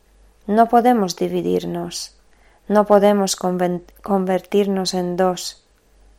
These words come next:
Incluso el uno es demasiado para nosotros. Entono esta canción para mí mismo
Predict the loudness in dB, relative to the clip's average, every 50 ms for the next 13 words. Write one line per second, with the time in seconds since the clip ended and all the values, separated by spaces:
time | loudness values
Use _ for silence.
0 | _ _ _ _ _ _ -8 -8 -4 -2 -2 -2 -2 0 -2 -2 0 2 2 2
1 | 2 0 -2 -4 -6 -10 _ _ _ _ _ _ _ _ -6 -6 -6 -2 0 0
2 | 0 0 0 -4 -4 -2 0 2 2 4 2 0 -4 -2 -4 -2 -2 -2 -4 -6
3 | -6 -6 -4 -4 -4 -4 -4 -8 -12 -12 -12 -12 -14 -18 -18 -20 _ _ _ _
4 | _ _ _ _ _ _ _ _ _ _ _ _ _ _ _ _ _ _ _ _
5 | _ _ _ _ _ _ -2 0 0 -2 0 2 2 2 4 2 0 0 -2 -4
6 | -6 -6 -6 -4 -4 -6 -6 -6 -10 -4 -2 0 0 0 0 -4 -6 -8 -12 _
7 | _ _ _ -20 _ _ _ _ 2 4 4 4 4 2 2 0 0 0 0 0
8 | -2 -2 -4 -6 -8 -10 -12